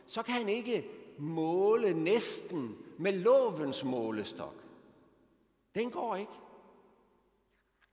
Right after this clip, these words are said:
I det øjeblik, han dømmer næsten efter lovens målestok, siger han om sig selv, at han kan klare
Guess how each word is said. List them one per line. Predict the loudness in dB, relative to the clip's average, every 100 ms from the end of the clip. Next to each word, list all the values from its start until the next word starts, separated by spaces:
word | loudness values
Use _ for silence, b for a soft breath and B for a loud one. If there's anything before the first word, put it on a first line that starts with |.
| _ _
I | -4
det | 2 6
øjeblik, | 6 6 4 4
han | 0
dømmer | 2 2 4 4
næsten | 4 2 0 -4
efter | -6 -2 0
lovens | 4 4 2 0 -6 -4
målestok, | -4 -4 -6 -8 -10 -10 -14 -20 -20 -20 -20 _ _ _ _ _ _ _ _ _ _ _ _ -16
siger | -10 -6 -4
han | -4 -4
om | -6
sig | -8 -8
selv, | -6 -8 -8
at | -10
han | -10
kan | -10 -8
klare | -4 -2 -2